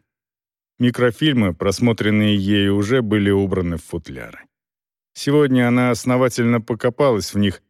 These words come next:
проверяя правильность своей точки зрения относительно флоринского инцидента,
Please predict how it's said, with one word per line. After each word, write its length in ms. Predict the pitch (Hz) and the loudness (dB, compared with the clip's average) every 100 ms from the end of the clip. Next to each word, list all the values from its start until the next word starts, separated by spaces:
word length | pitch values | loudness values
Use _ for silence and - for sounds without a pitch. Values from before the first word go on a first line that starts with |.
| _ _ - | _ _ -6
проверяя 460 | 123 139 147 139 | -2 2 2 2
правильность 580 | 127 135 143 123 113 107 | 0 0 2 2 0 0
своей 320 | - 120 123 | 0 0 2
точки 380 | 117 123 113 127 | 0 -2 -2 -2
зрения 500 | 113 131 151 110 101 | 0 2 2 2 2
относительно 760 | 98 120 117 170 - 143 135 127 | 0 -2 -4 -4 -2 0 2 0
флоринского 680 | - 135 139 135 - 131 131 | 0 0 2 -2 0 0 0
инцидента, 840 | - 123 127 139 110 101 87 85 | 0 -4 -2 -2 0 0 -2 -8